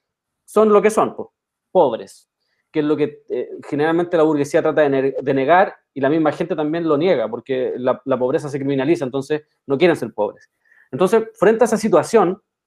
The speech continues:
hoy día nos vemos enfrentados a que sostenemos la, de una u otra forma la crisis, porque mira, las dos alternativas que te entregan, y, y que alternativa entre comillas, porque es como obligación,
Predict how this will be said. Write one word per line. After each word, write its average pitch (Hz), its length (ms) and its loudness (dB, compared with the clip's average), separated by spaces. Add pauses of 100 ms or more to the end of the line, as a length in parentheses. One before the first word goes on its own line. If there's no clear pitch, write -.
(520)
hoy 139 140 0
día 196 140 4
nos 190 100 2
vemos 208 320 4
enfrentados 190 500 2
a 208 40 -6
que 220 360 0 (840)
sostenemos 185 460 -2
la, 220 200 0 (280)
de 139 140 -4
una 233 140 2
u 247 40 2
otra 233 120 0
forma 240 200 0
la 226 120 2
crisis, 220 200 -6
porque 190 200 -4
mira, 214 220 0
las 139 140 -2
dos 196 100 0
alternativas 233 520 -2
que 220 80 -6
te 196 80 -2
entregan, 160 680 -2 (960)
y, 156 340 -6
y 143 60 -6
que 147 100 0
alternativa 151 640 4
entre 143 240 0
comillas, 226 340 2
porque 151 220 -6
es - 40 -20
como 147 420 0
obligación, 143 560 0